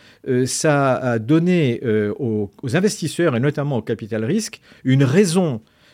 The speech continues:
de continuer à désinvestir sur la partie Web trois, c'est-à-dire, euh, donc, euh, les mondes en trois D, les virtuels, les choses virtuelles, et tout ce qui était, euh, euh, Bitcoin, la famille Bitcoin, disons en général, même si ça reprend un peu, parce que bon, y a,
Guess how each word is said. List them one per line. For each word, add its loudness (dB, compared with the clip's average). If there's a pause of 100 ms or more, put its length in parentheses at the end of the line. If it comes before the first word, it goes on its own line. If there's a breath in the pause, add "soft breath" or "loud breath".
(100)
de 0
continuer 0
à -6
désinvestir 0
sur -10
la -6
partie -8
Web 4
trois, 0
c'est-à-dire, -2 (400 loud breath)
euh, -2
donc, -2
euh, -2
les 0
mondes 0
en -2
trois -2
D, 2
les 4
virtuels, -2
les -4
choses -4
virtuelles, 0
et 2
tout -4
ce -6
qui 0
était, 2
euh, 0 (280 loud breath)
euh, -2 (200)
Bitcoin, 2
la 2
famille -2
Bitcoin, -2
disons -4
en -6
général, 0 (280 loud breath)
même 4
si 0
ça 0
reprend -4
un 2
peu, 2
parce -6
que -8
bon, -4
y -2
a, -6